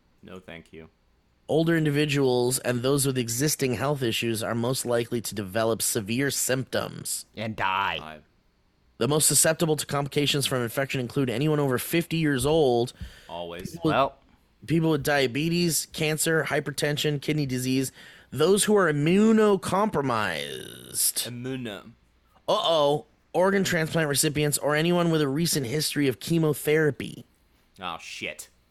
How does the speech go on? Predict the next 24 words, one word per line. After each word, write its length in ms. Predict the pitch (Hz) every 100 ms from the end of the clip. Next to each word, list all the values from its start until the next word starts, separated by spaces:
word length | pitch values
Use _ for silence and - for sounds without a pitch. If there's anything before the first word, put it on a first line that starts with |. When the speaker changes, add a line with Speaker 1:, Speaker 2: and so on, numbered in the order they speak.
| _ _ _ _ _
Speaker 3:
God 180 | 151 139
Speaker 2:
Uh-oh. 340 | 120 113 107 107
Speaker 3:
damn 120 | 107
it. 380 | 107 - - - _ _ _ _ _ _ _ - - - -
Speaker 2:
In 100 | 139
some 240 | - 220
cases, 540 | 190 165 151 160 151 131
those 320 | 143 185 175
with 140 | 165
chronic 340 | - 170 175 156
medical 400 | 165 165 143 143
conditions 500 | 151 151 156 147 -
could 140 | 147
experience 440 | 131 - 147 151
severe 300 | - 120 160 175
infections 500 | 151 139 - 139 123
that 100 | 123
may 140 | 131
affect 320 | 123 151 147
the 60 | 123
brain 600 | 92 107 117 139 160 160
and 200 | 117 120
spinal 560 | - - 139 156 156 123
cord, 560 | - 117 107 104 107